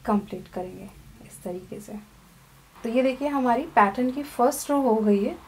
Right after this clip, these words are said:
Second row में देखिए क्या करना है, यहाँ पे ये फंदा हम बनाते हुए चल रहे हैं, तो इसको देखिए हमने इस तरीके से बना लिया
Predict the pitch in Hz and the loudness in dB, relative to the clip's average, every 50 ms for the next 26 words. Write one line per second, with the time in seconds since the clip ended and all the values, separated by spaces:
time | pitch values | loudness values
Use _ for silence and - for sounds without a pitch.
0 | - - - - - - - - - - - - 294 294 294 359 359 330 320 302 | -20 -20 -20 -20 -20 -20 -20 -18 -10 -2 2 4 4 4 4 4 2 4 4 0
1 | 285 294 285 254 254 247 269 254 - 226 190 190 - - 185 185 180 180 185 190 | 0 0 0 0 0 0 -2 -6 -4 -4 -4 -4 -4 -6 -8 -8 -8 -8 -10 -10
2 | 196 202 - - - - - - - - - - - - - - - - - - | -12 -14 -16 -20 -20 -20 -20 -20 -20 -20 -20 -20 -20 -20 -20 -20 -20 -20 -20 -20
3 | - - - 196 208 208 202 185 180 180 - 208 208 208 - - - - - - | -20 -12 -4 0 2 2 2 0 -4 -6 -8 -10 -10 -10 -14 -20 -20 -20 -20 -20
4 | - - - - - - 208 202 269 302 302 302 294 277 269 277 294 302 302 302 | -20 -20 -20 -20 -10 -4 0 2 2 2 2 2 0 2 2 4 2 2 2 -2
5 | - - - 269 262 262 262 240 214 208 196 190 190 247 254 262 269 262 - 277 | -8 -8 -4 -2 -2 0 2 2 4 4 2 2 4 4 4 4 4 2 2 2
6 | 269 269 277 302 349 359 349 294 - 220 214 - - 226 214 208 208 208 226 220 | 2 2 2 0 -2 -2 -4 -4 -6 -6 -6 -2 0 2 2 2 2 2 -2 -2
7 | 226 208 208 214 220 220 220 - 226 214 208 202 202 214 220 220 220 320 381 392 | 0 2 2 2 2 0 -4 -2 0 2 2 2 2 2 0 0 0 -4 -8 -8
8 | - - - - - - - 202 190 180 180 180 202 214 220 208 214 294 | -10 -18 -20 -20 -20 -20 -14 -12 -10 -8 -6 -2 -2 2 4 4 4 4